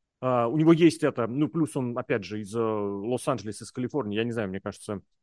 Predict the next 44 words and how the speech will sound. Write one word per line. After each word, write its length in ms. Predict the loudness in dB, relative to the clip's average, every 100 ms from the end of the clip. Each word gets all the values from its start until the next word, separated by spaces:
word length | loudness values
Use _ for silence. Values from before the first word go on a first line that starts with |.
| _ _
на 200 | 0 0
пробу 340 | 6 8 10 8
он 80 | 6
ходил. 500 | 4 2 2 0 -4 _ -6
И, 280 | -2 0 0
э, 300 | 0 -2 -2
если 220 | -4 -4
бы 80 | -4
не 80 | 0
дабл 220 | 2 2
ю 40 |
дабл 200 | 0 0
ю, 40 | 0
ходил 280 | 0 -2 -2
бы 120 | -2
ещё 180 | -2 -4
чаще. 340 | -4 -6 -2
Другое 340 | 2 10 10
дело, 400 | 10 8 8 8 4 _ _ 0
это 240 | 2 4
мы 80 | 2
тысячу 260 | 0 0
раз 140 | 0 0
проходили, 400 | -4 -6 -4 -6
правда. 400 | -2 -2 -2 -10 _ _ _ _ 0
Вот 160 | 2
когда 240 | 4 6 6
вдруг 500 | 4 -2 -2 -2 2
внезапно 520 | 4 6 6 6 -2
из 260 | -2 -2
ниоткуда 460 | 2 2 0 -6 -4
появляется 480 | 0 2 4 2 -2
что-то 320 | 0 2 2
очень 360 | 4 2 2 -2
и 40 |
очень 260 | -2 -4 -8
популярное. 640 | -4 0 2 2 0 -12 _ _ _ _ _ _ -6
А, 180 | -2 4
было 260 | 6 8
такое 300 | 6 6 6
связано 440 | 6 4 4 4 2
и 80 |
с 120 | 2 6
рестлерами, 680 | 6 6 4 4 4 2